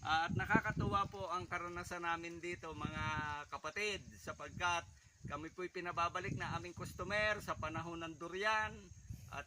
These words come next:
kami po ay pagbalik ay may daladala ng durian. Ayan, at hindi lang po durian. Ngayon po ay nandito po kami sa taas ng Bugtong. Mapapansin nyo po, nandito po ang Nauhan Lake.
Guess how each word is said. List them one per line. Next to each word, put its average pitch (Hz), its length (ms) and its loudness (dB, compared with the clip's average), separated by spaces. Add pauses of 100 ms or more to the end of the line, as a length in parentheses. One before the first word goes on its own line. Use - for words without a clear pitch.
kami 147 240 -4
po 180 240 -4
ay 180 160 -2
pagbalik 180 720 -2
ay 165 100 -2
may 165 160 -4
daladala 180 480 2
ng 185 220 -4
durian. 214 520 4 (520)
Ayan, 165 500 -2
at 143 140 -6
hindi 160 240 -8
lang 165 240 -2
po 170 100 -8
durian. 170 460 0 (340)
Ngayon 254 320 -4
po 240 80 0 (140)
ay 220 220 0 (760)
nandito 185 400 -8
po 226 140 -8
kami 208 240 -4
sa 196 100 -4
taas 185 320 -2
ng 190 160 -2
Bugtong. 240 480 2 (800)
Mapapansin 202 640 -2
nyo 208 140 -6
po, 233 180 0
nandito 196 540 -4
po 202 180 -6
ang - 720 -4 (480)
Nauhan 175 540 -4
Lake. - 240 -6